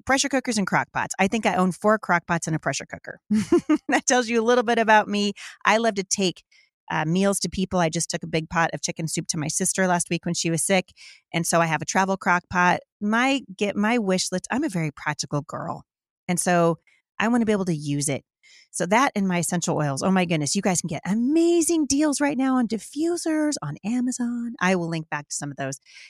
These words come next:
today. So that was a great question. Very lighthearted, especially in light of the one we just answered. I, uh, I appreciate the question. Next question comes from a mom who wants to remain anonymous,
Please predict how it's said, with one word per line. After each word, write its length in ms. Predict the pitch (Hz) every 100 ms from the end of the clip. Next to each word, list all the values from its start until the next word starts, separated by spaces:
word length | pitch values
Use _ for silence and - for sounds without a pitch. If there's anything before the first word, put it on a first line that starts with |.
| -
today. 200 | - -
So 140 | 180
that 120 | 190
was 120 | 240 233
a 60 |
great 180 | 220 214
question. 300 | 226 208 220
Very 140 | 427 571 415
lighthearted, 480 | 349 226 214 175
especially 380 | 170 - 185 -
in 60 | 175
light 140 | 170
of 60 | 156
the 60 |
one 120 | 160 156
we 80 |
just 200 | 151 160 -
answered. 380 | 190 196 196 185 - - -
I, 280 | 175 175 175
uh, 220 | 160 156 -
I 80 | 180
appreciate 460 | 185 190 180 160 -
the 80 |
question. 420 | - 175 - 156 - - - -
Next 400 | 247 359 - -
question 600 | 302 285 - 254 220 196
comes 500 | - 208 202 214 -
from 220 | - 208
a 80 | 202
mom 460 | 190 175 165 180
who 140 | 180 190
wants 220 | 175 180
to 80 | -
remain 240 | 214 208
anonymous, 640 | 226 208 151 147 143 156